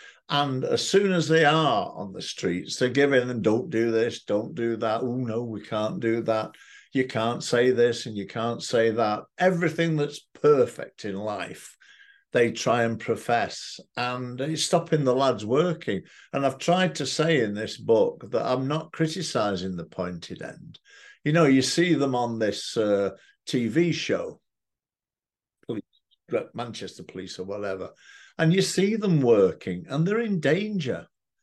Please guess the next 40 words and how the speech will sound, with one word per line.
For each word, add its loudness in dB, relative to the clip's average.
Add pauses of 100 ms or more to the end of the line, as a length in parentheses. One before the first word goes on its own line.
(220)
They're 0
in 0
a 2
lot 0
more 6
danger 0
now -2
than -6
they -6
ever -2
were 2
when -2
I -6
was -10
in. -10
I 0
used -2
to -2
work 2
alone -2 (460)
because -4
I 4
used 0
to -6
do 4
amateur -4
wrestling. -4 (400)
I -4
could -4
look 0
after -2
myself. -8
So 0
I, 2
I -2
used 0
to -2
work 2
alone 0
in -8